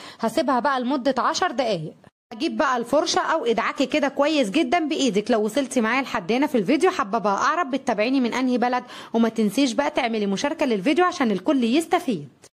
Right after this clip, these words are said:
هتجيبي بقى ميه عاديه خالص من الحنفيه وهتنزلي بقى باي مسحوق عندك او برسيل جل، وابداي بقى ادعكي كده معاكي كويس جدا.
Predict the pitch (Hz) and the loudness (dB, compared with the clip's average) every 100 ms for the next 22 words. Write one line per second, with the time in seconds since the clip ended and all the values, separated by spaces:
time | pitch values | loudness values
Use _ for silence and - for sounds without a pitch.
0 | - 214 196 330 320 269 240 277 294 247 | -14 -8 0 4 4 4 2 0 0 0
1 | 226 294 277 262 226 262 294 294 269 233 | 0 -2 0 0 2 2 4 2 0 -4
2 | 226 339 415 320 254 247 226 285 294 302 | 0 2 2 2 0 2 2 2 2 0
3 | 285 - 302 294 247 - 349 330 254 202 | -2 -2 -2 0 0 0 0 0 -2 -4
4 | 202 262 311 285 285 330 277 240 180 160 | -2 -2 0 -2 -2 -2 0 0 0 -6
5 | - - 220 196 294 277 277 262 214 220 | -12 -2 0 2 0 0 0 -2 -2 -4
6 | 285 - 294 262 214 277 285 - 294 339 | -4 -4 0 0 -2 -2 -2 0 2 2
7 | 254 208 151 | 2 -2 -4